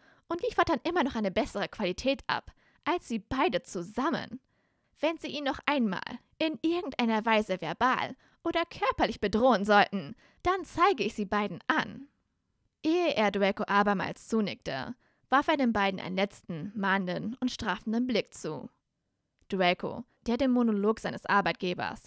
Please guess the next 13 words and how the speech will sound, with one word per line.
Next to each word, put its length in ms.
still 240
mitverfolgt 600
hatte, 400
spürte, 720
wie 180
ihm 160
innerlich 400
warm 280
wurde 480
und 120
sich 120
seine 280
Wut 400